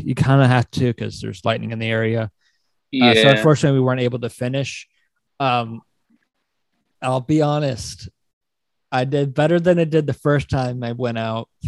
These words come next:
Speaker 1: over a year
Speaker 2: Okay.
Speaker 1: ago, uh,
Speaker 2: There
Speaker 1: for
Speaker 2: you
Speaker 1: my,
Speaker 2: go.
Speaker 1: uh, for Father's Day, when I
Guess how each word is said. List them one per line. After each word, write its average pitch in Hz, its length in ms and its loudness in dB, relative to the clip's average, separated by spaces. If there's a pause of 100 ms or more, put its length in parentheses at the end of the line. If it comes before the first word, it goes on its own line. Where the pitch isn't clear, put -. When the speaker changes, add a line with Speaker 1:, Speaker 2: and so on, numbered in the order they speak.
(320)
Speaker 1:
over 131 220 4
a 123 80 2
year 131 160 6
Speaker 2:
Okay. 113 80 6
Speaker 1:
ago, 117 400 -2 (140)
uh, 117 280 -2 (220)
Speaker 2:
There - 100 -6
Speaker 1:
for 107 80 2
Speaker 2:
you 127 40 2
Speaker 1:
my, 120 120 -2
Speaker 2:
go. 131 120 -8 (240)
Speaker 1:
uh, 113 200 -8
for 117 140 -12
Father's 120 440 -2
Day, 110 340 -8 (180)
when 120 160 -4
I 117 180 -2